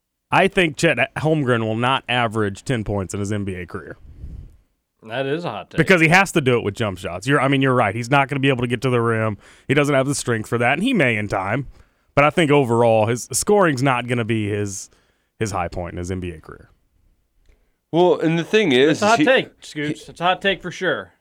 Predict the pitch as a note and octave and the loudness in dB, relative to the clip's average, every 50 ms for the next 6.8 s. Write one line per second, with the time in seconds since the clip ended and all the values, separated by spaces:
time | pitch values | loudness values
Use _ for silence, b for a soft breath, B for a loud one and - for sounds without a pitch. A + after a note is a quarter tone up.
0 | _ _ - B2+ C#3+ D3 B2 C3 C#3 C#3+ D3 D#3+ F3 F#3 F#3+ F#3+ F3+ - - C#3+ | _ _ 0 2 4 4 4 4 4 4 6 6 6 6 6 4 4 2 0 0
1 | B2 A2+ A#2 - - - C#3+ B2+ - - C#3+ C3 C3+ A#2+ A#2 B2+ C#3 D3+ F#3 F#3+ | 2 2 0 0 0 0 0 0 0 0 2 2 2 2 2 4 4 4 4 2
2 | - - F3 - C#3 B2 A#2 A2+ G#2 G2 F#2+ F#2 _ - A#2 A#2 A#2+ A#2 G#2+ G2 | 0 0 2 2 2 2 0 -2 -2 -4 -8 -16 _ -2 0 2 2 2 0 0
3 | - - G#2+ A2 A2+ - - G#2+ F#2 F2 G2 F#2+ F#2 F#2+ G2 F#2+ G2+ G2 F#2 G2 | -4 -2 -2 -2 0 -2 -4 -8 -6 -2 0 2 4 4 4 4 2 -2 -2 -4
4 | F2+ - - - - - A#2 A2+ A2 G#2+ F#2 - - - G2+ F#2+ G2+ A2 A#2 B2 | -4 -4 -8 -2 2 4 4 4 4 2 0 -4 -2 -2 0 2 2 2 2 0
5 | A#2+ - _ _ _ _ _ _ _ _ A2+ A2 A#2 A#2+ A#2+ A#2 A2+ - - B2 | -2 -6 _ _ _ _ _ _ _ _ 0 2 4 4 4 4 2 2 2 2
6 | A#2 A2 - _ - - _ _ _ A#2 A2+ G#2 G2+ F#2+ F#2 F2+ | 2 2 -2 _ -20 -20 _ _ _ -2 0 2 4 4 2 2